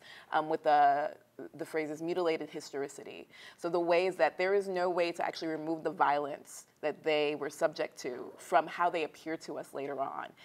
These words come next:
And that violence gets retransmitted in the kind of narratives that we create. And this is gonna be also be familiar from Saidiya Hartman and scenes of subjection,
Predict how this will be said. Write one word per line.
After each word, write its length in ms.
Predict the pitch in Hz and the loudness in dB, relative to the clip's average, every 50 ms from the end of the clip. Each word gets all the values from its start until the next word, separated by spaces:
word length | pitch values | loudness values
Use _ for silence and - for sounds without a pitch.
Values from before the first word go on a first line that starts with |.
| - - - | -18 -14 -8
And 120 | 151 151 | 2 6
that 160 | 160 156 - 156 | 6 6 6 6
violence 340 | 156 151 156 151 151 147 - | 4 4 4 4 0 -4 -4
gets 200 | 151 147 - - | -6 -6 -6 -6
retransmitted 960 | 147 160 156 151 - - 170 180 196 190 160 151 147 - - - 78 - - - - | -8 -6 -6 -6 -8 -6 -4 -4 -4 -4 -4 -6 -6 -6 -6 -6 -8 -10 -10 -8 -8
in 120 | 170 156 | -8 -6
the 60 | 147 | -8
kind 220 | - - 165 151 151 | -8 -8 -6 -4 -4
of 80 | 151 | -4
narratives 420 | 143 147 147 147 147 143 123 127 - | -4 -4 -4 -2 -2 -2 -4 -6 -6
that 100 | 156 139 | -8 -8
we 120 | 139 143 | -8 -8
create. 480 | 139 - - 156 143 135 135 117 - - | -10 -10 -12 -10 -6 -6 -4 -6 -6 -8
And 80 | 147 | -10
this 80 | 143 131 | -12 -12
is 80 | - 156 | -10 -8
gonna 120 | 151 147 | -8 -4
be 60 | 147 | -2
also 220 | - 143 - - - | -2 -2 -2 -4 -12
be 80 | 147 | -12
familiar 440 | - - 151 147 143 143 143 139 143 | -12 -10 -8 -6 -6 -4 -4 -6 -6
from 180 | - - - - | -10 -14 -18 -16
Saidiya 240 | - - 123 - | -14 -12 -12 -10
Hartman 460 | - - - 240 - - 208 208 190 165 | -10 -6 -4 -4 -2 -2 -2 -4 -4 -4
and 100 | 143 - | -8 -10
scenes 200 | - 151 143 135 | -10 -10 -10 -10
of 60 | 139 | -10
subjection, 760 | - - 123 - 160 143 143 - - 165 147 139 139 135 | -12 -14 -10 -4 -2 -2 -2 -4 -6 -8 -8 -8 -8 -10